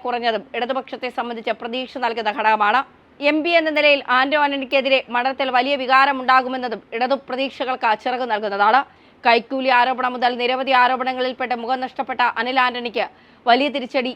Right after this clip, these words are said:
ഈ തിരഞ്ഞെടുപ്പിൽ ലഭിക്കുമെന്ന കാര്യത്തിൽ ബി ജെ പിക്ക് ഉള്ളിൽ തന്നെ സംശയമില്ലാത്ത സാഹചര്യമാണുള്ളത്. പി സി ജോർജിനെ മാറ്റി നിർത്തി അനിൽ ആന്റണിക്ക് മത്സരിക്കാൻ സീറ്റ് നൽകിയതിൽ ബി ജെ പിയിലെ ഒരു വിഭാഗം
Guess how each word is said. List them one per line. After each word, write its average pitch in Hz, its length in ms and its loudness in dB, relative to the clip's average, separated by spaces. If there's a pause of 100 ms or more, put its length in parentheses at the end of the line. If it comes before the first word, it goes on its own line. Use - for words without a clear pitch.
ഈ 269 120 -4
തിരഞ്ഞെടുപ്പിൽ 262 480 -2
ലഭിക്കുമെന്ന 247 480 -8
കാര്യത്തിൽ 233 260 2 (100)
ബി 240 100 -6 (120)
ജെ 262 140 0
പിക്ക് 240 200 -4 (120)
ഉള്ളിൽ 254 280 -2
തന്നെ 247 200 -2 (260)
സംശയമില്ലാത്ത 247 640 0 (100)
സാഹചര്യമാണുള്ളത്. 226 760 2 (540)
പി 240 160 -2
സി 269 160 -6
ജോർജിനെ 254 400 -4
മാറ്റി 240 240 0
നിർത്തി 247 240 -6 (200)
അനിൽ 262 260 0
ആന്റണിക്ക് 247 400 -4
മത്സരിക്കാൻ 240 480 -4
സീറ്റ് 262 260 -8
നൽകിയതിൽ 233 380 -4 (400)
ബി 240 100 -2 (100)
ജെ 277 140 2
പിയിലെ 254 260 -2
ഒരു 262 100 0 (100)
വിഭാഗം 226 340 2